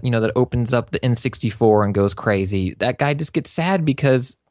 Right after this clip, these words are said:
it, we're in the world now where everything is getting, so many things get released pre-E three 'cause you gotta create space so you can talk about it, whatever.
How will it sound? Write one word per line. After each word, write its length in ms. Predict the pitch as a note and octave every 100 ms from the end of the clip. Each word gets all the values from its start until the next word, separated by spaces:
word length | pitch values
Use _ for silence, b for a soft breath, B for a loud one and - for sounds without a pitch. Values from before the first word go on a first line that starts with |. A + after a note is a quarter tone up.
| _ _ -
it, 200 | C3+ -
we're 160 | D#3
in 80 | D#3
the 80 | C#3+
world 320 | C3+ C#3+ C3+
now 140 | C3
where 140 | B2+ -
everything 400 | A#2+ C3+ B2+ B2
is 80 | A2
getting, 380 | A2 A2 A2 G#2+
so 180 | - D#3
many 160 | C#3+
things 220 | C3 C3
get 160 | A2 -
released 400 | A#2+ A#2 A2+ -
pre-E 340 | C3 B2 A2+
three 320 | G2 A2 G2+ F#2
'cause 140 | G2
you 80 | A2
gotta 180 | A#2 G#2
create 380 | - G2+ G2+
space 420 | - - G2 G2 -
so 80 |
you 80 | G2+
can 100 | G2+
talk 220 | - F#2
about 220 | G2 G2 F#2+
it, 80 |
whatever. 520 | G2 G2+ G2+ G2+ G2